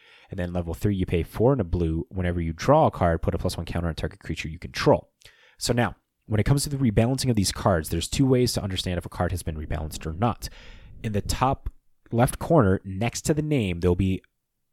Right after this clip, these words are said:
a orange arena symbol before the name,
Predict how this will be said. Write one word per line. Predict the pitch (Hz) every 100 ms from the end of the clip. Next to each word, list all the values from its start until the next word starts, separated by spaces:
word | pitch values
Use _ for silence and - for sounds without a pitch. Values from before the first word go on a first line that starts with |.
| _ _ 98
a | 90 87 82 -
orange | 113 135 156 160 - - -
arena | 101 92 107 120 123 120
symbol | - - 117 90 82 - -
before | 98 - 101 90 82 - _ -
the | 95
name, | 87 117 135 80 90